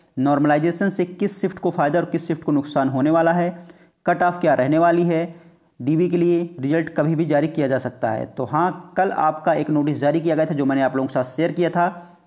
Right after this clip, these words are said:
और ये नोटिस आपका था, अ, जो भी टोटल वैकेंसी थी उसमें से एक सौ छब्बीस जो वैकेंसी हैं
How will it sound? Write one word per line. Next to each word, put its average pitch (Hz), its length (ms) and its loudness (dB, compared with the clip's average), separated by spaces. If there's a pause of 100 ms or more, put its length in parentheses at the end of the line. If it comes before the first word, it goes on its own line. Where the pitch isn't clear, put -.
(160)
और 156 80 0
ये 180 140 2
नोटिस 190 380 0
आपका 160 280 2
था, 170 460 -2 (360)
अ, 127 220 2
जो 127 380 0
भी 185 100 2
टोटल 180 280 0
वैकेंसी 165 400 0
थी 131 200 -2
उसमें 175 340 -2
से 190 180 -2
एक 165 240 0
सौ 185 160 -2
छब्बीस 165 580 -4
जो 156 520 -2
वैकेंसी 147 500 0
हैं 175 420 -2